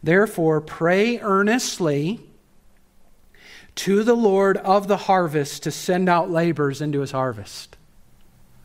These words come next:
Do we pray earnestly that the Lord would raise up laborers? I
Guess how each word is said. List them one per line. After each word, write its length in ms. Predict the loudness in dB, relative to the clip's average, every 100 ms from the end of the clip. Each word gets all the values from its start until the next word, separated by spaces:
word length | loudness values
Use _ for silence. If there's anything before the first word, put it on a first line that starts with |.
| -20 -20 -20 -20 -20 -20 -20 -20 -12 -2
Do 120 | 2
we 200 | 4 2
pray 440 | 2 0 2 2 0
earnestly 600 | 0 0 -2 -2 0 0
that 180 | -4 -6
the 80 |
Lord 300 | -4 0 0
would 180 | -2 -6
raise 720 | -6 -4 -2 -2 -4 -10 -10 -12 -8
up 400 | -8 -8 -12 -20 -20 -20 -20 -20 -20 _ -20 _ -20 -20 -20 -20 -14 -4
laborers? 760 | -4 -4 -8 -8 -8 -8 -10 -14 -20 -20 -20 -20 _ -20 -20 _ -20 -20 -20 -20 -20 -20 -20 -20 -20 _ -20 -20 -20 -20 -20 -20 -20 _ _ -20 -20 -20 -20 -20 -20 -20 -20 _ -20 -20 -10 4
I 260 | 6 4